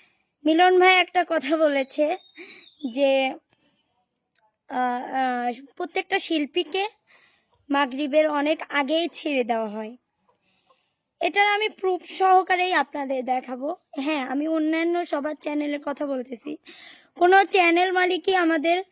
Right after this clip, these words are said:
মাগরিবের পরে কন্টেন্ট করায় না এবং মাগরিবের আজানের দশ বিশ মিনিট আগেই ছেড়ে দেয়, ছয়টার পরপরই ছেড়ে দেয়।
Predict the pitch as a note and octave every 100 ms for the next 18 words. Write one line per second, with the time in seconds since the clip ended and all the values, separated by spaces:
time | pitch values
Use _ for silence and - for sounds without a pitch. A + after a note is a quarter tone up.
0 | - _ _ D4+ D#4 C#4 D4+ C4+ D#4 D#4
1 | D4+ C#4+ D4+ D#4+ C#4 C#4 D#4 D#4 - C#4+
2 | C#4 C4+ C#4 D4 E4+ G5 C#4 B3+ C#4 C#4
3 | C4 A#3 B3+ B3+ C4+ D4 _ - - -
4 | _ _ _ - - C4+ C4+ D#4+ E4+ D4+
5 | D4 D4 - - - - _ C4+ C#4+ -
6 | D4 D4 E4+ D#4+ - C4+ C4+ F4+ - C4+
7 | A#3 A3 G#3+ - _ _ - _ _ -
8 | D4+ C#4+ E4 E4+ E4+ D4 - D4 D#4 F#4+
9 | - D#4+ B3+ G#3+ -